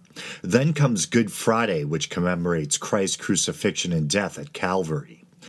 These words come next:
Holy Saturday then leads into Easter Sunday, commemorating the resurrection. The fifty-day period following Easter and ending with Pentecost is referred to as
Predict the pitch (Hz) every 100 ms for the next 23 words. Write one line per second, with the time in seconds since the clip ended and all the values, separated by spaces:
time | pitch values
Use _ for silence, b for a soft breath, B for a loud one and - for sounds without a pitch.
0 | - - 135 131 98 - - 110 120 92
1 | 82 78 82 82 82 87 80 80 78 -
2 | 78 - 92 80 76 73 - 131 107 78
3 | 69 - 87 90 85 80 78 73 71 76
4 | 85 78 71 95 107 - - - B B
5 | B B 220 - - 151 - 151 120 110
6 | - - 110 104 90 78 - 117 120 95
7 | 78 80 80 78 - 80 82 95 90 87
8 | 73 71 - 127 120 90 - 71 71 -
9 | 80 73 76 - 92 82 - 80 78